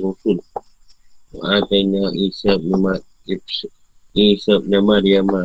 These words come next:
bayyinat. Wa ayyad-, وأيدناه بروح القدس. أفكلما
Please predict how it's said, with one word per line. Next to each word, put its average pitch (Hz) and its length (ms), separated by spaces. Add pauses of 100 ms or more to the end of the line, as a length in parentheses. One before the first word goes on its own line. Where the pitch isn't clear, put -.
(440)
bayyinat. 92 600 (840)
Wa 71 200
ayyad-, 104 360 (1080)
وأيدناه 101 1400
بروح 104 340 (100)
القدس. 98 500 (1400)
أفكلما 101 1120